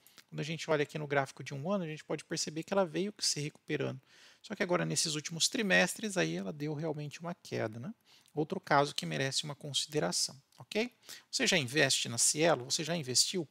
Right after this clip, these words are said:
Pensa nela? É até uma, uma das ações preferidas ali do Barsi, né?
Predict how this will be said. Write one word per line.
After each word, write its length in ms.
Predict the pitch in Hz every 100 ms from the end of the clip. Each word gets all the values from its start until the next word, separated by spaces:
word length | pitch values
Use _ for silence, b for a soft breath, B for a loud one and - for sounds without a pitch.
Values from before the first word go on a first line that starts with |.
| -
Pensa 460 | 180 202 - -
nela? 320 | 120 170 160 135 B B B B B B
É 280 | 147 143 143
até 220 | 139 156
uma, 480 | 160 170 180 175 175 -
uma 120 | 147
das 180 | 156 156
ações 380 | 147 - 151
preferidas 580 | - 170 - 143 143 143
ali 160 | 143 139
do 100 | 170
Barsi, 520 | 135 131 139 - -
né? 120 | 135